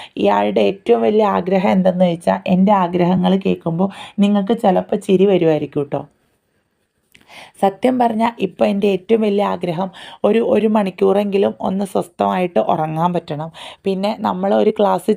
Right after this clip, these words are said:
ചായ തിളപ്പിച്ച് ഒരു മൂന്ന് വട്ടമൊക്കെ ചൂടാറി കഴിയുമ്പോഴാട്ടോ പിന്നെയും ചൂടാക്കി വീണ്ടും ചൂടാറും വീണ്ടും ചൂടാക്കും. ഇങ്ങനെയാണ് എനിക്ക് കുടിക്കാൻ സാധാരണ സമയം കിട്ടാറ്.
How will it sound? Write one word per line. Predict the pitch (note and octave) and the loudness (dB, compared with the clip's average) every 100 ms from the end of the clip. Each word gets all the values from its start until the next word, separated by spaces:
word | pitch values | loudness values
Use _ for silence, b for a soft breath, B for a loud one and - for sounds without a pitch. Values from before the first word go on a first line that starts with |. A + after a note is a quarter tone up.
| - | 0
ചായ | F3+ F3 F#3+ | 0 0 0
തിളപ്പിച്ച് | G3+ F3+ - E3+ - G#3 B B B - | 0 -2 -2 -6 -2 -4 B B B 0
ഒരു | G3 A3 - G3+ | 2 4 0 -2
മൂന്ന് | G3 G3 G#3 | 0 0 2
വട്ടമൊക്കെ | A3 G#3+ A#3+ A#3+ C4 | 0 2 0 2 2
ചൂടാറി | B3+ A3+ G#3+ G#3+ G#3 | 2 2 2 2 0
കഴിയുമ്പോഴാട്ടോ | G#3 F#3+ F#3+ F#3 F#3+ F3+ F3+ F3 B B B F#3 | 0 0 0 2 2 2 0 -2 B B B -2
പിന്നെയും | F#3 E3 F3 G3+ | 0 2 0 0
ചൂടാക്കി | A3 G3 F#3 F3+ G#3 | 2 2 2 0 -2
വീണ്ടും | G3+ F3+ D#3+ F#3+ G3 | -2 -2 0 -2 0
ചൂടാറും | G#3 F#3+ F#3+ F#3 G3+ | 0 0 0 0 -2
വീണ്ടും | F3+ D#3 E3+ F#3+ | -2 -2 -4 -4
ചൂടാക്കും. | G3+ G3+ F3+ F3+ G3+ G#3 B B - | -2 -2 -2 0 -2 -4 B B -4
ഇങ്ങനെയാണ് | F#3+ G#3 A3 A#3+ G#3 G3+ | 0 2 2 2 2 2
എനിക്ക് | G#3+ F#3 A3 | 0 -2 -2
കുടിക്കാൻ | G#3+ G3+ F#3 - A3+ | 0 0 0 0 0
സാധാരണ | A3 G3+ F#3 F#3+ F#3+ F#3+ G#3+ | 0 0 2 2 2 0 0
സമയം | G3 F3+ F#3+ G3 | 0 2 2 2
കിട്ടാറ്. | F#3+ F3 E3 E3 | 0 -2 -2 -4